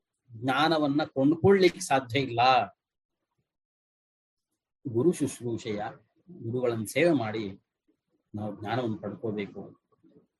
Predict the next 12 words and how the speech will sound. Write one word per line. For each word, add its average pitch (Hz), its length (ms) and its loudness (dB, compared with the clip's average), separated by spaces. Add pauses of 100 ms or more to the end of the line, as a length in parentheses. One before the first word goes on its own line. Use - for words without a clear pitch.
(1040)
ಹಾಗೆ 104 420 -6 (540)
ಹಿಂದಿನ 120 380 -2
ಕಾಲದಲ್ಲಿ 107 680 -6 (1040)
ಅವನ 113 120 -2
ಹತ್ರ 120 200 -6
ಸಂಪತ್ತಿದೆ 139 880 2
ಅಂತ 123 460 -10
ಕೂಡಲೇ 135 180 2
ಅವ್ನು 117 140 0
ದೊಡ್ಡವನಾಗ್ತಿರ್ಲಿಲ್ಲ. 104 920 -6 (1500)
ಅಷ್ಟು - 260 4
ಸಂಪತ್ತಿದ್ದ 190 680 6